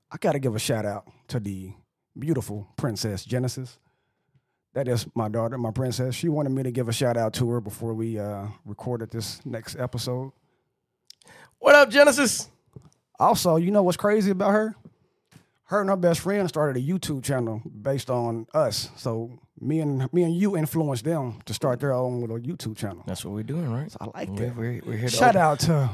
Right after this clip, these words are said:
Speaker 2: to
Speaker 1: Princess
Speaker 2: open up the,
Speaker 1: Genesis.
Speaker 2: the open up the door.
Speaker 1: Yes, sir.
Speaker 2: So
Speaker 1: Yes, sir. People do
Speaker 2: people
Speaker 1: dumb
Speaker 2: do
Speaker 1: shit.
Speaker 2: dumb shit.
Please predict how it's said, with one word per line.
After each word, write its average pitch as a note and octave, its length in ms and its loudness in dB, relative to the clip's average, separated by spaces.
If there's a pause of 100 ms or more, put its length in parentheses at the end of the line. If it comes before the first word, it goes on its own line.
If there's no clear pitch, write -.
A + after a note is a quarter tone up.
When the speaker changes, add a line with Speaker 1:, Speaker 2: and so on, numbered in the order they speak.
Speaker 2:
to A#2 80 -8
Speaker 1:
Princess C#3 260 4
Speaker 2:
open B2+ 120 4
up B2+ 60 0 (220)
the, A2 60 -2
Speaker 1:
Genesis. - 280 0
Speaker 2:
the B2 140 2
open C#3+ 260 4
up C#3+ 140 2
the C#3 60 -2
door. D3 480 4 (340)
Speaker 1:
Yes, G#2+ 240 -6
sir. - 120 -8 (540)
Speaker 2:
So C#3+ 420 -2 (420)
Speaker 1:
Yes, A2 160 -10
sir. - 60 -12 (1900)
People F3+ 180 -8
do D#3 120 -2
Speaker 2:
people D#3+ 180 4
Speaker 1:
dumb - 40 2
Speaker 2:
do D#3+ 80 4
Speaker 1:
shit. A#2+ 100 2
Speaker 2:
dumb D3 220 4
shit. - 360 -4